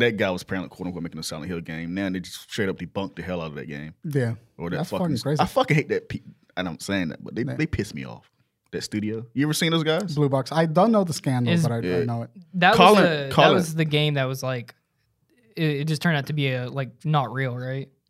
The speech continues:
Speaker 2: Yeah.
Speaker 1: It's a big scam artist over there. Every
Speaker 3: What
Speaker 1: time I
Speaker 3: was the
Speaker 1: see this
Speaker 3: name of the
Speaker 1: guy's
Speaker 3: game?
Speaker 1: face, it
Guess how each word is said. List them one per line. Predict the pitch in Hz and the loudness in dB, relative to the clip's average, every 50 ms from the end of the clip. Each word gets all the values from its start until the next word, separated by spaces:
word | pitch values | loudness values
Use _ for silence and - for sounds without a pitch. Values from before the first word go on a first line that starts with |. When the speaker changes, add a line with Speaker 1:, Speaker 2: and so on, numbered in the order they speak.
| _ _ - | _ _ -8
Speaker 2:
Yeah. | 131 120 113 123 | -6 -4 -2 0
Speaker 1:
It's | 180 175 190 | 2 4 4
a | 170 | 4
big | 147 151 139 | 4 4 2
scam | - - - 123 110 101 98 | 0 0 2 2 2 2 0
artist | 87 85 85 87 85 | -2 -4 -4 -4 -6
over | 82 82 | -6 -6
there. | 80 80 78 - - | -6 -6 -4 2 6
Every | 147 180 | 8 8
Speaker 3:
What | 208 233 | 8 8
Speaker 1:
time | 262 | 8
I | 269 | 6
Speaker 3:
was | 226 226 | 6 6
the | 220 | 6
Speaker 1:
see | - | 6
this | 208 202 | 6 6
Speaker 3:
name | 170 151 | 6 6
of | 135 | 6
the | 151 | 4
Speaker 1:
guy's | 151 143 | 4 2
Speaker 3:
game? | 131 127 | 0 0
Speaker 1:
face, | 127 131 127 120 - | 0 0 0 0 -4
it | - | -8